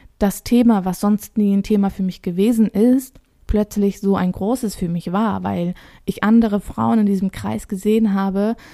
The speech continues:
die Boho-Kleider getragen haben und ich mir dachte,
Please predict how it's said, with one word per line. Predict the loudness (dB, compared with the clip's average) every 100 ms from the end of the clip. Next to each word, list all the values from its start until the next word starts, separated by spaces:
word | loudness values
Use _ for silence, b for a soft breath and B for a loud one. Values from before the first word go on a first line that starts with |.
| B B -2
die | 0 2 -2 -8 _
Boho-Kleider | -4 -4 0 0 0 -4 -4
getragen | -6 -8 -6 -6 -6
haben | -4 -4
und | -2
ich | -4 2
mir | 4
dachte, | 4 -4 -4 -2 -2